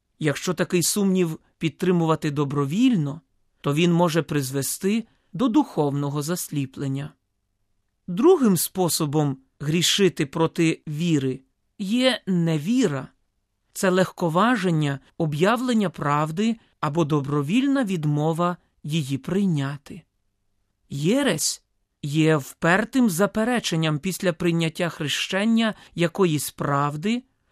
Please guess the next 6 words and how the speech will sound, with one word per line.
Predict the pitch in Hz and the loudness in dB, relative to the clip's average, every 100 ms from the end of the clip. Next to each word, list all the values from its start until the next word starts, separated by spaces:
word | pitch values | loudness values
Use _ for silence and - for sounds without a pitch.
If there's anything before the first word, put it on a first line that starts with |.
| - | -4
у | 214 | -2
яку | 208 214 208 | 0 0 -4
треба | - 254 247 311 | -2 -2 0 0
вірити | 220 233 240 226 233 226 - _ - | 2 0 0 -2 -2 -2 -6 _ -12
вірою | 139 190 277 269 226 185 | -2 2 2 2 0 -2
Божою | 143 160 185 185 220 233 | -2 0 0 -2 -4 -4